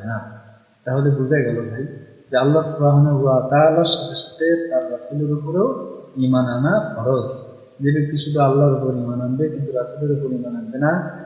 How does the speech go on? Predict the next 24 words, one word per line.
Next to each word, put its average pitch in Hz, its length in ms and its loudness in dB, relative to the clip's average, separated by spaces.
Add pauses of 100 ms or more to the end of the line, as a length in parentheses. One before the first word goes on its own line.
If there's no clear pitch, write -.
রাসূলের 156 420 2
উপর 151 220 0
যা 143 180 2
নাযিল 135 260 2
হয়েছে 135 320 0
তার 160 260 4
উপর 156 180 0
ঈমান 123 260 -2
আনবে 113 220 -10
না, 165 280 0 (260)
হাদিসের 151 760 -2 (100)
উপর 147 240 2
ঈমান 143 240 4
আনবে 135 220 2
না, 135 140 -2
তার 127 160 -2
সুন্নাহর 147 460 2
উপর 147 260 -2
ঈমান 123 160 -4
আনবে 120 260 -4
না, 170 420 0 (180)
ওই 147 160 4
ব্যক্তি 147 460 2
মুসলিম 139 640 -2